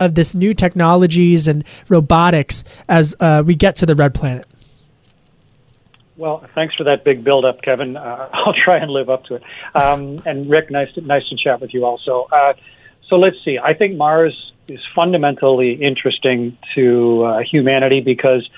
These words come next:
Speaker 2: it's the most probable other place we know of that there might be life, or there might have been life. And that's kind of a question,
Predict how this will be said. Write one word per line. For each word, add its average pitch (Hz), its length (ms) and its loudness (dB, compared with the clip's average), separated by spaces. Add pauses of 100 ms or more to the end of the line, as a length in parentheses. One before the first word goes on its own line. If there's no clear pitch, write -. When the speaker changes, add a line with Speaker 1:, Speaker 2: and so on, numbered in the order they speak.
(100)
Speaker 2:
it's 156 220 -2
the 156 80 2
most 135 240 0
probable 147 680 0
other 139 240 0
place 131 440 -4
we 131 160 -2
know 123 260 0
of 120 180 -6
that 127 140 -8
there 120 120 -12
might 117 240 -8
be 120 100 -16
life, 113 340 -4 (540)
or 185 140 4
there 151 120 4
might 135 220 0
have 120 260 -4
been 113 180 -10
life. 104 260 -12 (460)
And 143 140 -4
that's 160 200 0
kind 175 220 -2
of 123 60 -10
a 127 80 -6
question, 135 720 -4